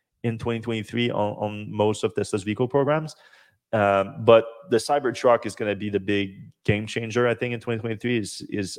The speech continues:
how soon they can get it to production and how fast they can ramp up production. Uh, if, 'cause we were just talking about the F one fifty, uh, I would be, it would be nice if the Ford can produce a hundred thousand next year.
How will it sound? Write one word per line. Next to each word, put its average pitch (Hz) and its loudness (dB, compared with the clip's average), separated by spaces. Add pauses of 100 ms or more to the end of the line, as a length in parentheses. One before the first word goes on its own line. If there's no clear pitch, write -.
how 107 6
soon 117 -4
they 110 -2
can 107 -2
get 107 0
it 104 -2
to 107 -10
production 104 0
and 98 -4
how 98 0
fast 95 0
they - -10
can 98 -8
ramp 101 -6
up - -2
production. - -6 (440)
Uh, 101 -2 (120)
if, 113 4 (680)
'cause 104 0 (140)
we 120 -2
were 131 4
just 127 2
talking 123 2
about 95 4
the 90 2
F - -8
one 98 -2
fifty, 117 -4 (180)
uh, 95 -6 (140)
I 90 0
would 95 2
be, 95 -2
it - -2
would 104 0
be 101 -2
nice 107 0
if - -6 (120)
the - -6 (220)
Ford 107 2
can 98 -2
produce 101 -2
a 95 -2
hundred 113 0
thousand 139 0
next 139 -4
year. 160 0